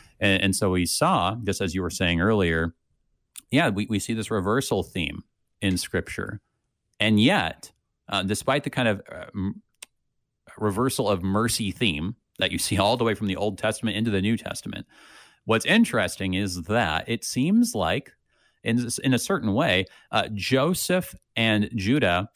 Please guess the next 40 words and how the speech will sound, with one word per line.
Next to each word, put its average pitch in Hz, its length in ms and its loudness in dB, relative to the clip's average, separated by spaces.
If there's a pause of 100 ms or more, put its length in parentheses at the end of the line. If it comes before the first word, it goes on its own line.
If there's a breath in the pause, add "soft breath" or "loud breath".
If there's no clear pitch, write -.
(120)
inheriting 120 640 2
these 98 200 0
big 131 400 0
chunks - 600 -2 (320 soft breath)
in 113 100 2
the 107 80 6
north 113 280 2
and 101 80 0
the 87 40 -2
south 127 280 -2
is 95 120 -4
actually 117 640 0
following 101 800 0
the 101 80 2
birth 123 320 0
order 110 240 0
tradition. - 600 -2 (1000)
See, 151 200 2
now 143 180 4
I 160 100 0
think 180 140 -4
that's 143 160 -4
an 127 60 -2
interesting 131 520 -2
tension, 143 400 -4
that 90 120 -2
on 98 120 -2
the 101 80 -2
one 143 220 0
hand, 117 240 0
you 104 80 0
have 107 200 0
reversal 107 500 -2
going 90 320 0
on, 85 160 0
but 101 100 2
on 101 120 0
the 110 120 2
other 233 160 2
hand, 113 340 0